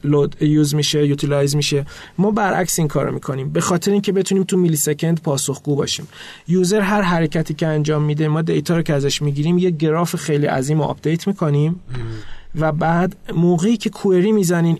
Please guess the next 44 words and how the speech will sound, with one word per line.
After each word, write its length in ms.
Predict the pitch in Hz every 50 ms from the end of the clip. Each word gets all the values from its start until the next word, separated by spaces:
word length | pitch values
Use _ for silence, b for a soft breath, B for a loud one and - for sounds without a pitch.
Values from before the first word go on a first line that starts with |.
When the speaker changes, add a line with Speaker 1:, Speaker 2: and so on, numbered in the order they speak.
| - -
Speaker 1:
این 140 | 180 185 165
آدم 280 | 180 175 170 170 175
رو 60 | 180
ریکامند 480 | 175 180 170 - 185 175 180 175 170 165
کن، 320 | - - 196 202 226 240 240
ما 140 | 220 214 226
فقط 480 | 226 - - 202 196 175 214 233 202 233
یه 80 | 247
دیتایی 400 | 202 226 202 196 196 - 202 226
رو 80 | 240 226
از 180 | 202 185 170
روی 100 | 196 214
متریکس 480 | 214 220 208 180 170 - - 208 202 -
سلکت 360 | - 190 170 180 185 180 -
می‌کنیم 340 | 196 175 - 190 180 185 175
برمیگردونیم، 680 | 175 160 160 160 160 151 143 139 127 123 123 127 131 131
هیچ 220 | 139 175 165 -
پروسسی 500 | - 170 151 143 139 - 175 170 - 165
اون 100 | 156 143
موقع 220 | 135 127 123 131 135
نداریم. 380 | 127 123 120 110 110 107 113 117
تمام 460 | - 165 160 165 180 185 196 196 196
تفاوت 640 | 180 170 - - 160 143 - 160 151 165 170 - 185
این 240 | 175 175 170 165 170 B B B B B -
مدل 300 | 147 147 143 147 147 151
من 120 | 160 165
اینه 120 | 175 180
که 140 | 175 170 156
ریل 200 | 139 135 135 131
تایم 260 | 123 - 135 135 135
باقی 260 | 135 131 127 120 131 131
مونده، 340 | 131 131 131 127 123 123
با 120 | 117 139 131
سرور 420 | - - 147 127 135 135 131 127
کوچیک 340 | 131 - - 143 - 143 143
کار 240 | - - 135 127 131
می‌کنه. 320 | 127 - - 123 131 127 B B B B B B B
حالا 180 | B 180 208 226 -
این 260 | - 226 247 254 233 -
یه 120 | 202 226
بخشی 380 | 185 208 214 202 - - 185 147
از 180 | 135 135 131
دیتاست، 500 | 131 135 131 127 - - 120 117 - 143
ولی 320 | 175 185 226 247 254 247